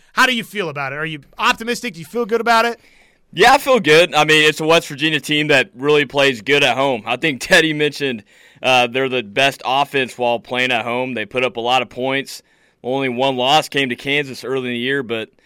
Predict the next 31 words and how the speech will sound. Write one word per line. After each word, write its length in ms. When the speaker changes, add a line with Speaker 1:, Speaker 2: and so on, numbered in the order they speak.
Speaker 2:
I 120
feel 180
a 20
lot 220
better. 240
I 60
think 220
O 60
U 160
will 100
take 280
care 220
of 80
business 420
Saturday. 640
I 60
mean, 120
all 240
three 520
of 140
these 220
remaining 420
games, 520
they're 220
winnable 460
games, 440
and 100
that 120
starts 400
this 200
Saturday. 560